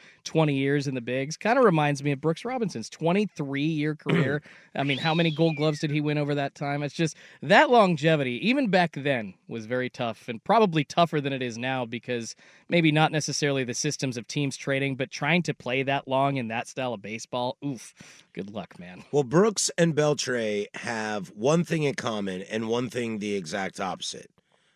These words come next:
Speaker 3: Brooks and Adrian Beltre, neither of them signed a four-year deal where they were absolute garbage in Seattle. But the difference is one of them is for sure on steroids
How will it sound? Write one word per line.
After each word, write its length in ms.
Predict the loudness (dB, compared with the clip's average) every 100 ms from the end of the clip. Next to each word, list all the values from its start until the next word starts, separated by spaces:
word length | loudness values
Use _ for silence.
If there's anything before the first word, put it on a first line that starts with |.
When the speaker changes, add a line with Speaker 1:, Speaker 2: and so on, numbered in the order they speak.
| _
Speaker 3:
Brooks 480 | -2 4 4 2 -2
and 160 | -2 0
Adrian 420 | 0 0 -2 -2
Beltre, 460 | 0 -2 -2 -6 -6
neither 460 | -4 -2 0 2
of 100 | 0
them 220 | 0 -2
signed 300 | -2 -4 -4
a 40 | -6
four-year 460 | -6 -4 -2 -4
deal 240 | -2 -2 -2
where 80 | -2
they 80 | -4
were 100 | -6
absolute 500 | -6 -6 -6 -8 -12 _
garbage 520 | 0 4 4 2 -4 -6
in 100 | -6
Seattle. 580 | -4 -4 -6 -6 -10 -12 _ _ _ _ _ _ _
But 460 | -4 4 4 4 0 -6 -12
the 100 | -8
difference 500 | 2 2 4 0 0
is 380 | -2 -2 -4 -8 -10 _ -2
one 240 | 2 4
of 100 | 4
them 220 | 2 2 2
is 260 | 0 0 -6 _
for 340 | -4 4 8 8
sure 540 | 6 8 10 12 10
on 260 | 10 8 8
steroids 960 | 6 8 10 10 10 8 8 4 -2